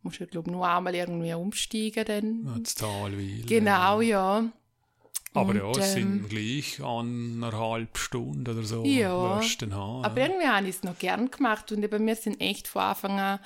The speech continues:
Speaker 1: super klasse gewesen und coole Leute und so. Und
Speaker 2: Mhm.
Speaker 1: also es ist wirklich einfach toll gewesen, ja. Mhm.
Speaker 2: Und
Speaker 1: Ja.
Speaker 2: thematisch hat dir eh so getaugt, was du gemacht hast?
Speaker 1: Ja, sehr. Ja, also ich bin eine von der besten Schülerinnen gewesen
Speaker 2: Ja,
Speaker 1: dort,
Speaker 2: ja.
Speaker 1: wirklich,
Speaker 2: Ja.
Speaker 1: weil es mir einfach so,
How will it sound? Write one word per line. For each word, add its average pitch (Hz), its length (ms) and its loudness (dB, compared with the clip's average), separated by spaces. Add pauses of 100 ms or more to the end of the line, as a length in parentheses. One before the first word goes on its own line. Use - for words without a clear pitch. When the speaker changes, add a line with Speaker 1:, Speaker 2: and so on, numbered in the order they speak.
(320)
Speaker 1:
super - 360 -4
klasse 208 520 0
gewesen 202 500 2
und 185 200 -6
coole 208 380 0
Leute 208 440 0
und 202 140 0
so. 185 440 2
Und 120 280 0
Speaker 2:
Mhm. 156 140 -2 (220)
Speaker 1:
also 196 180 -2
es 196 80 -6
ist 202 220 -4
wirklich 196 340 -6
einfach 175 340 -8 (160)
toll 87 220 -6
gewesen, - 340 -10
ja. 151 240 -10 (100)
Mhm. 185 440 -4 (560)
Speaker 2:
Und 131 220 0
Speaker 1:
Ja. 92 40 -10
Speaker 2:
thematisch 117 840 0
hat 127 180 4 (420)
dir 120 100 -2
eh 120 100 4
so 139 140 0
getaugt, 110 520 0
was 110 160 -2
du - 120 -4
gemacht - 560 -4
hast? 117 340 -6
Speaker 1:
Ja, 214 320 4
sehr. 254 400 4
Ja, 233 120 4
also 247 160 0
ich 240 100 -6
bin 208 140 -2
eine 180 280 -2
von 190 160 -10
der 190 80 -8
besten - 360 -2
Schülerinnen 294 720 4
gewesen - 260 4
Speaker 2:
Ja, 269 60 4
Speaker 1:
dort, 311 100 2
Speaker 2:
ja. 135 120 2
Speaker 1:
wirklich, 262 340 2
Speaker 2:
Ja. 254 100 4
Speaker 1:
weil 254 100 4
es 247 120 -4
mir 240 180 2
einfach 262 260 -2
so, 247 460 2